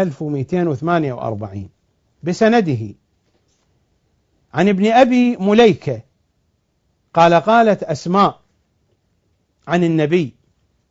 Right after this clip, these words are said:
قال: "أنا على حوضي أنتظر من يرد علي، فيؤخذ بناس من دوني"، يبعدون، يطردون، "فأقول: 'أمتي'،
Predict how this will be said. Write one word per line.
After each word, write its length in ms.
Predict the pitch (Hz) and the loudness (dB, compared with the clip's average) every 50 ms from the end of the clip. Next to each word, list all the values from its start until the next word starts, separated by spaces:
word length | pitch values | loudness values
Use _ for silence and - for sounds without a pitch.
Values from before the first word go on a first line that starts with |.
| _ _ _ _ _ _ _ _ _ _ _ _ _ _ _ _ _ _ _ - | _ _ _ _ _ _ _ _ _ _ _ _ _ _ _ _ _ _ _ -2
قال: 240 | - 160 160 160 | 2 2 4 4
"أنا 640 | 160 156 - 175 196 202 196 196 196 196 190 185 - _ _ _ _ _ _ _ _ _ _ _ _ _ | 2 0 0 0 0 2 2 2 0 -2 -4 -6 -10 _ _ _ _ _ _ _ _ _ _ _ _ _
على 640 | - 117 135 170 185 190 190 190 190 185 180 180 175 - | -12 -4 -2 0 2 2 2 2 0 0 -2 -4 -8 -8
حوضي 480 | - - 185 185 151 131 113 117 98 - _ _ _ _ _ _ _ _ _ _ _ _ _ _ _ _ _ _ _ _ _ _ _ _ _ _ _ _ _ _ _ _ _ _ _ _ - | -2 0 0 0 0 -2 -8 -10 -10 -12 _ _ _ _ _ _ _ _ _ _ _ _ _ _ _ _ _ _ _ _ _ _ _ _ _ _ _ _ _ _ _ _ _ _ _ _ -6
أنتظر 800 | 160 160 147 135 - 190 202 202 202 190 180 180 170 165 170 180 - _ _ _ - | -4 -4 -4 0 2 2 2 4 4 2 2 2 0 -2 -4 -6 -10 _ _ _ -10
من 240 | 160 165 175 175 165 | -6 -4 -2 0 2
يرد 340 | 165 180 196 208 196 156 156 | 2 2 2 2 0 -2 -2
علي، 460 | 147 120 135 139 160 160 143 113 - _ _ _ _ _ _ _ _ _ _ _ _ _ _ _ _ _ _ _ _ _ _ _ _ _ _ _ | -2 -2 0 0 0 0 0 -4 -8 _ _ _ _ _ _ _ _ _ _ _ _ _ _ _ _ _ _ _ _ _ _ _ _ _ _ _
فيؤخذ 680 | _ _ - 147 151 196 233 - - - 185 170 160 156 | _ _ -2 0 2 2 0 0 -2 -2 -2 0 0 0
بناس 520 | 143 143 143 151 185 202 202 196 202 - | -4 -4 -4 -2 -2 -2 -4 -4 -6 -6
من 320 | 180 170 165 156 147 143 | -6 -6 -6 -6 -8 -8
دوني"، 400 | 135 147 160 143 127 117 107 101 - _ _ _ _ _ - - | -6 -6 -6 -6 -6 -8 -10 -12 -16 _ _ _ _ _ -12 -10
يبعدون، 480 | 127 127 120 120 131 135 165 165 139 | -8 -6 -4 -4 -2 -2 -2 -2 -2
يطردون، 600 | 123 123 - 131 127 131 127 156 165 139 107 107 _ _ _ _ _ _ _ _ | -4 -8 -6 -4 -4 -2 -2 -2 -2 -2 -4 -6 _ _ _ _ _ _ _ _
"فأقول: 560 | - - 156 151 147 143 - 190 214 208 185 | -6 -4 0 0 0 0 2 0 2 2 0
'أمتي'، 680 | 180 - 220 240 240 226 214 185 - - 160 139 117 107 | 0 0 0 2 2 2 2 0 -2 -2 -6 -6 -6 -8